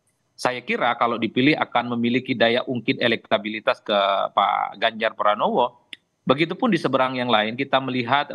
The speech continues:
Prabowo Subianto memang muncul nama-nama seperti Erick Thohir, muncul juga nama Bu Hovifah dan Pak Erlangga Hartarto. Tapi kan kita yang melihat dari jauh, rasa-rasanya kubu Prabowo Subianto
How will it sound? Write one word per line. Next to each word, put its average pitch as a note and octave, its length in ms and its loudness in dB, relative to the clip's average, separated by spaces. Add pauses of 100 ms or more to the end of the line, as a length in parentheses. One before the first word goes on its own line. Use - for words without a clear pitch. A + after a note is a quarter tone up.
Prabowo A#2 240 0
Subianto G#2+ 800 0
memang D3+ 320 -2
muncul D3 320 -4
nama-nama A2+ 480 0
seperti G#2 320 -6
Erick G#2+ 240 -4
Thohir, A2+ 400 2 (400)
muncul D3+ 320 4
juga C#3 400 2
nama A#2+ 240 0
Bu A2 160 -4
Hovifah A2+ 400 0
dan G#2+ 240 -4
Pak A2 160 -2
Erlangga G#2 240 -2
Hartarto. B2 560 0
Tapi D#3 160 -4
kan A3 240 -4
kita D3+ 400 0
yang C3+ 160 2
melihat B2 320 -4
dari A2 160 -2
jauh, C#3 320 2 (560)
rasa-rasanya B2+ 960 0
kubu B2+ 400 -2
Prabowo A2+ 400 0
Subianto A2 560 0